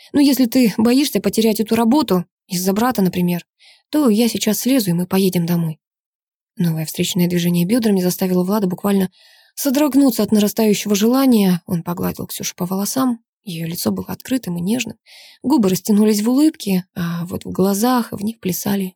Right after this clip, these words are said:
дикие бесенята. «Ты мой чертёнок!» Он поцеловал её в губы.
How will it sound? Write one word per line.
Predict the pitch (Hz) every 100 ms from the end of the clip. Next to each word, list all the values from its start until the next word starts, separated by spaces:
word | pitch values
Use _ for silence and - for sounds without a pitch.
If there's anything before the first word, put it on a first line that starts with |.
| -
дикие | 190 196 262 - 233 220 -
бесенята. | 185 208 226 226 170 156 - _ _ _ _ _ _ _ _ _ _ _ _
«Ты | -
мой | 285 277
чертёнок!» | 262 302 269 - 190 165 160 - _ _ _ -
Он | 165
поцеловал | 160 156 170 165 220
её | 180 165 165
в | 185
губы. | 165 165